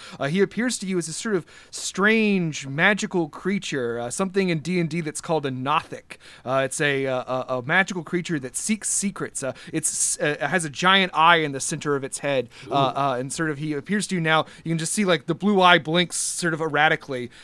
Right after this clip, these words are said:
Speaker 1: uh, giving him the appearance of having just, like, a single glowing eye. Uh, and, uh, uh, he's sort of just, like, looking at you, twitching, just, like, really upset.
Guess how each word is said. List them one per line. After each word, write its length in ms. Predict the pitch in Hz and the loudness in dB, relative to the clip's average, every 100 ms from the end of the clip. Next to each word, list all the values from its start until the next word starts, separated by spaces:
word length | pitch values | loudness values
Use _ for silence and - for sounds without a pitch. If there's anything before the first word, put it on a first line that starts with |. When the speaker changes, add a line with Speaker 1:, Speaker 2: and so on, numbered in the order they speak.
| - | -4
Speaker 1:
uh, 200 | 143 139 | 0 0
giving 300 | 143 175 160 | 0 0 0
him 240 | 156 156 147 | 0 -2 0
the 100 | 147 | -2
appearance 540 | - 151 147 131 - | -2 0 2 0 -6
of 80 | 123 | -6
having 280 | 139 135 127 | -4 -4 -6
just, 220 | 135 - | -8 -6
like, 140 | 143 - | -6 -6
a 60 | |
single 500 | - - 160 143 143 | -2 -2 -2 -2 -4
glowing 460 | 131 135 131 131 131 | -4 -6 -4 -4 -6
eye. 380 | 123 127 120 110 - - | -6 -6 -8 -12 -18 -6
Uh, 280 | 147 143 139 | 0 2 2
and, 320 | 147 147 143 | 0 0 -2
uh, 180 | 139 135 | -4 -4
uh, 200 | 147 143 | -2 -4
he's 160 | 131 151 | -4 -4
sort 180 | 165 151 | -4 -4
of 60 | |
just, 160 | - - | -6 -6
like, 80 | 156 165 | -6 -4
looking 260 | 165 165 | -2 0
at 180 | 151 - | 0 0
you, 180 | 160 147 - - - | -2 -4 -10 -20 -14
twitching, 580 | - 214 226 233 180 170 | -4 4 4 6 2 0
just, 200 | 165 202 | -2 2
like, 160 | 208 175 208 | 4 2 4
really 260 | 220 240 202 | 6 6 4
upset. 420 | 180 - 180 170 | 4 6 6 6